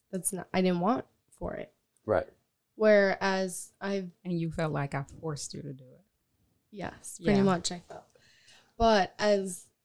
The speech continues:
Speaker 1: honestly, it was a slower process, you know, but I'm finally towards the end of it and getting my diploma. But once I started wanting to do the classes that I was in,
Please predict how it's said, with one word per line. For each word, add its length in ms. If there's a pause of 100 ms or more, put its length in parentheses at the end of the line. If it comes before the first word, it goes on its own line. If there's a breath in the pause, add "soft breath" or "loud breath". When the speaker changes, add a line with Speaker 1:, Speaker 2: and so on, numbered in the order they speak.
(680)
Speaker 1:
honestly, 520 (140)
it 120
was 220
a 80
slower 560
process, 880 (100)
you 160
know, 140
but 140
I'm 120
finally 420
towards 360
the 140
end 200
of 120
it 260 (320)
and 300
getting 240
my 140
diploma. 500 (480 soft breath)
But 400 (600)
once 260
I 80
started 580 (140)
wanting 580
to 200
do 300
the 120
classes 540
that 140
I 100
was 200
in, 300